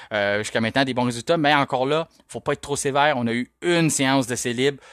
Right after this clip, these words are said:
pour des écuries qui ont apporté des changements, même s'ils sont mineurs. C'est pas évident. Déjà, quand on, on, on parle de Mercedes, des équipes qui ont de la misère déjà dans un week-end avec trois séances d'essai libre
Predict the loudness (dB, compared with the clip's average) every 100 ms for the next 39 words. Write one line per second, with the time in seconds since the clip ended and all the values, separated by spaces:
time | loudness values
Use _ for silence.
0 | -16 -10 -6 -4 -4 -2 -2 0 2 2
1 | 0 -2 -4 0 2 2 4 2 2 0
2 | 0 0 0 4 4 4 2 0 -8 -20
3 | -20 -4 0 2 2 0 2 0 2 2
4 | 2 4 2 0 -16 -10 -10 -10 -10 -2
5 | 0 2 2 2 2 4 4 0 -6 -4
6 | -6 -2 -2 2 4 4 6 6 6 4
7 | 0 2 2 4 2 2 2 0 2 0
8 | 0 -4 4 4 6 4 4 2 -2 -2
9 | -2 -4